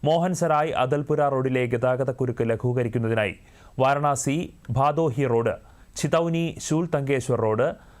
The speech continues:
ഹർദത്പൂരിലെ റെയിൽവേ മേൽപ്പാലം എന്നിവയുടെ വീതി കൂട്ടലും ശക്തിപ്പെടുത്തലും പ്രധാനമന്ത്രി ഉദ്ഘാടനം ചെയ്യുന്നുണ്ട്. ടൂറിസം മേഖലയ്ക്ക് ഉത്തേജനം നൽകുന്നതിനായി എട്ട് നദീതീര ഘട്ടുകളുടെ പുനർവികസനം, കലികാധാമിലെ വികസന പ്രവർത്തനങ്ങൾ,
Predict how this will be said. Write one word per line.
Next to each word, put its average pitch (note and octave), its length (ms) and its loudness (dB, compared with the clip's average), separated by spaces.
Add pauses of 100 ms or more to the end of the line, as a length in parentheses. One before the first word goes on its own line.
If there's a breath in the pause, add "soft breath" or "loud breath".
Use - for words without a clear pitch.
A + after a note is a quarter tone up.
(240 soft breath)
ഹർദത്പൂരിലെ D3+ 840 0
റെയിൽവേ D3 380 0
മേൽപ്പാലം C3+ 540 0
എന്നിവയുടെ A#2+ 340 0
വീതി A#2+ 320 -2
കൂട്ടലും A#2+ 440 0
ശക്തിപ്പെടുത്തലും C3 720 -2 (180)
പ്രധാനമന്ത്രി A#2+ 580 0
ഉദ്ഘാടനം A2 500 -2
ചെയ്യുന്നുണ്ട്. F#2+ 460 -2 (600 loud breath)
ടൂറിസം G3+ 340 2
മേഖലയ്ക്ക് F3 380 -2
ഉത്തേജനം E3 500 0
നൽകുന്നതിനായി C3 800 -2 (100)
എട്ട് B2+ 380 0 (120)
നദീതീര D3+ 640 0
ഘട്ടുകളുടെ B2+ 420 0
പുനർവികസനം, B2 840 -2 (400 loud breath)
കലികാധാമിലെ D#3 880 0
വികസന C3 400 -2
പ്രവർത്തനങ്ങൾ, B2 600 -2